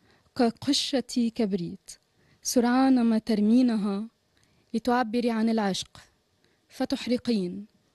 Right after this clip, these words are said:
وتحترقين، ولا تدركين أثر الموت، أنه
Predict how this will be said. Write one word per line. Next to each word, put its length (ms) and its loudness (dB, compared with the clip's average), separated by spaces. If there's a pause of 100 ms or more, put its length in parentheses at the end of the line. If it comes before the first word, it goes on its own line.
(100)
وتحترقين، 1000 -2 (840)
ولا 220 4
تدركين 720 -8 (520)
أثر 320 0
الموت، 640 -2 (420)
أنه 500 4